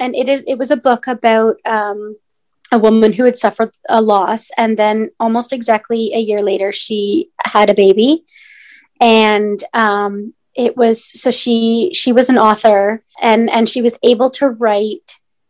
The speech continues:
everything that I was feeling and able to articulate it in such a way that it just stood out to me. And,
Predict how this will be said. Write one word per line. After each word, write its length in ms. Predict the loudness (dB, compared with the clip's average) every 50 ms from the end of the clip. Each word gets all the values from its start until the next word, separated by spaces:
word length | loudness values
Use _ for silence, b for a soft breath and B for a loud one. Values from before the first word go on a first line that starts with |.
| _ _ _ _ 0
everything 460 | 0 0 0 -2 -4 -4 -4 -2 0
that 140 | 2 2 2
I 100 | 2 2
was 220 | 0 -2 -4 -6
feeling 500 | -8 -6 -6 -4 -4 -4 -4 -4 -4 -4
and 200 | -2 0 0 0 2
able 260 | 2 2 4 4 2
to 120 | 0 2 2
articulate 600 | 2 0 0 -4 -8 -4 -2 -2 -2 -2 -2 -2
it 160 | -4 -6 -6
in 100 | -8 -8
such 320 | -6 -4 -4 -4 -2 0 -2
a 60 | 0
way 280 | 2 2 2 2 0 0 -2
that 300 | -2 -2 0 -2 -2 -4 _ _ _ _ _ _ _ _ _ _ _ _ 0
it 160 | 0 0 2
just 520 | 2 2 2 2 0 -6 -10 -12 -14 -12
stood 300 | -10 -4 2 2 4 4
out 200 | 4 2 0 -2 -4
to 100 | -6 -4
me. 260 | -2 -2 -2 -2 -2
And, 380 | -4 -2 -2 -2 -4 -6 -8